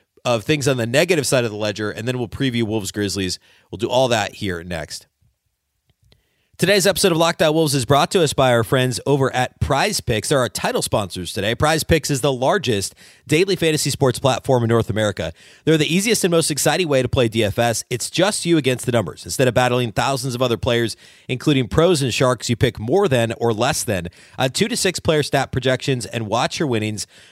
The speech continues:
roll in. With the basketball season well underway now, we are, um, like, at the quarter pole point, right? You could still pick combo projections across football and basketball. Of course, there was great, well, I wouldn't call it great N F L action. There was N F L action last night, uh, plenty this weekend.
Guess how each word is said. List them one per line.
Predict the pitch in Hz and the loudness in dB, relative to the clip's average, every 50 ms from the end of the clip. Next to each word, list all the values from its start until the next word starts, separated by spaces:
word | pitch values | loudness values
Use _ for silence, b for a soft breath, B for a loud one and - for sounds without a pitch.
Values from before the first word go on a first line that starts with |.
| B B - | B B -6
roll | 107 110 110 107 101 101 | -2 0 0 0 0 -2
in. | 82 69 - _ _ _ - | -4 -4 -8 _ _ _ -10
With | 117 - | -10 -4
the | 117 | -2
basketball | 110 156 170 180 - - 180 165 156 | 0 2 2 0 0 0 0 0 0
season | - 185 170 151 147 | 0 0 0 2 4
well | 151 151 151 | 4 4 4
underway | 135 135 120 131 135 127 | 2 2 0 0 0 0
now, | 127 131 127 123 120 | 2 2 2 2 4
we | 117 120 117 | 4 4 4
are, | 113 113 110 104 101 - _ _ _ | 4 2 2 0 -2 -6 _ _ _
um, | 113 110 110 107 104 98 - _ - | -4 -2 -2 -2 -2 -4 -8 _ -18
like, | - 82 - - _ _ _ _ _ _ _ _ - | -18 -18 -18 -20 _ _ _ _ _ _ _ _ -14
at | 71 76 73 98 110 | -12 -12 -12 -10 -10
the | - - | -6 -2
quarter | - 190 220 208 147 | 0 2 2 2 0
pole | - 127 104 92 | 0 0 -2 -2
point, | - - 107 95 - - | -2 -2 -4 -4 -2 0
right? | 117 135 160 - B B B B B B B | 0 0 0 0 B B B B B B B
You | - 156 143 | -4 0 0
could | - 175 131 - - | 0 0 0 -2 -4
still | - - - 185 214 202 | -2 0 2 2 2 2
pick | - 185 175 156 - | 2 2 0 2 2
combo | - 156 147 143 143 139 | 2 0 2 2 2 0
projections | 123 - 135 107 127 123 - - 131 110 | 0 0 -2 0 0 0 0 -2 -4 -4
across | 113 - - 135 127 139 - | -4 -2 2 2 2 2 0
football | - 147 127 - 120 113 | -2 -4 -2 0 0 0
and | 104 90 | 0 0
basketball. | 101 98 98 - - - 107 95 95 | 0 -2 -2 -4 -4 -4 -2 -2 -2
Of | 90 - | -2 -2
course, | - 113 107 - | -2 -2 -2 -2
there | - 104 | -2 -2
was | 101 90 - | -2 -2 -2
great, | - 113 120 120 - B B B B B B | 0 0 0 0 -2 B B B B B B
well, | - 98 92 | -4 -2 0
I | 98 | 0
wouldn't | 101 101 101 - | 0 -2 -4 -4
call | - 98 90 | -4 -4 -4
it | 85 - | -2 -2
great | 147 139 120 | 0 0 0
N | 110 98 | 0 -2
F | 92 - | -2 -4
L | 101 95 | -2 -2
action. | 98 98 - 165 | -2 -2 -2 -2
There | 156 180 | -2 0
was | 196 233 185 156 | 2 2 2 4
N | 175 151 | 2 2
F | 135 123 | 2 2
L | 135 | 2
action | 123 120 107 - 127 | 0 0 0 -2 -2
last | 110 113 117 139 135 - | 0 0 0 0 0 -2
night, | - 131 123 123 - B B B B B B B | -2 0 0 -2 -4 B B B B B B B
uh, | - 117 117 | -4 -2 -2
plenty | - - - 160 175 185 175 | -2 0 0 0 2 2 0
this | 135 123 - - | 0 0 -2 -2
weekend. | 131 131 120 - 120 107 104 95 92 | -2 -4 -2 0 -2 -2 -2 -4 -6